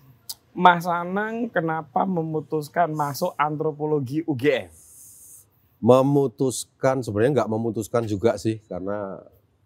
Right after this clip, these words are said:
Speaker 2: eh, bukan jodohnya, jadi tidak pernah memutuskan. <laughs> Biarkan menjadi jodoh.
Speaker 1: Eh.
Speaker 2: Eh,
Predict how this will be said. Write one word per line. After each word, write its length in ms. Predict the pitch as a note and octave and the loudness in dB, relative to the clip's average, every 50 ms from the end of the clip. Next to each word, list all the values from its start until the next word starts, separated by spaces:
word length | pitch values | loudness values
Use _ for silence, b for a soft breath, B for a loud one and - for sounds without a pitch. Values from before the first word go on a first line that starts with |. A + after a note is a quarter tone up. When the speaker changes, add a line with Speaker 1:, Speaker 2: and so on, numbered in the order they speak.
| _ _ _ _ _ _ _ _ _ _ _ _ _ _ - | _ _ _ _ _ _ _ _ _ _ _ _ _ _ -6
Speaker 2:
eh, 340 | F2+ F2+ F2 E2+ E2 D#2+ D#2+ - | -4 -4 -2 -2 -4 -6 -10 -8
bukan 300 | - G#2+ G2 - G#2+ G2+ | -4 -2 0 0 0 -2
jodohnya, 760 | F#2+ - G#2+ - - G#2 G2 F#2 G2 F#2+ F2+ F2+ A2 B2+ A#2+ | 0 -2 -2 -2 0 -2 -2 -2 -4 -6 -6 -6 -10 -10 -12
jadi 220 | - F#2+ - G2+ G2 - - | -14 -12 -10 -10 -12 -8 -6
tidak 380 | - G2 - G2 - - - | -6 -6 -4 -4 -6 -6 -8
pernah 240 | - G2 E2+ F#2+ F#2 | -10 -10 -8 -6 -6
memutuskan. 880 | F2+ F2+ F2+ F#2+ - F2+ B2 A#2+ - - C3 A#2+ G#2 A2 G2 F2 F2 E2 _ B B | -6 -6 -4 -2 0 2 2 2 2 2 0 -2 -2 -2 -6 -6 -8 -14 _ B B
<laughs> 400 | B A#2+ - - _ _ _ _ | B -6 -6 -6 _ _ _ _
Biarkan 400 | - G#2 G2 F#2+ E2+ F#2 F#2 F#2 F#2+ | 0 2 2 2 0 -2 -4 -4 -2
menjadi 340 | G#2 A2 A#2+ B2 A#2+ A#2 A2+ | 0 4 4 4 4 2 -2
jodoh. 400 | - A2+ G2+ - - G2+ F2 - _ | -2 -2 -4 -2 -2 -2 -2 -4 _
Speaker 1:
Eh. 260 | - A2 G#2 F#2+ F#2+ | -2 -2 -2 -2 -2
Speaker 2:
Eh, 560 | F#2+ F2+ C3+ C#3 C#3 C#3+ C#3+ C#3+ C#3+ C#3 C#3+ | 0 2 4 4 4 4 2 2 0 0 0